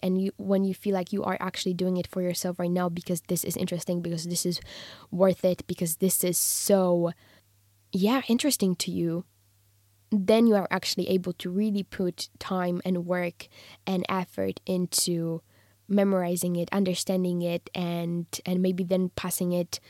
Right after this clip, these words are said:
on to other people, only when you are passionate about it. And when you're doing it for someone else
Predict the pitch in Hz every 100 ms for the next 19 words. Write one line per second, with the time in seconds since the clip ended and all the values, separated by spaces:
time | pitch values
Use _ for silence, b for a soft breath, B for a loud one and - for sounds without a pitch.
0 | b b 214 220 202 - 214 214 190 180
1 | - 78 101 B B B 226 226 185 180
2 | 180 180 - 240 - 185 180 - - 190
3 | - 190 190 190 190 180 196 190 185 180
4 | - 180 180 240 233 240 -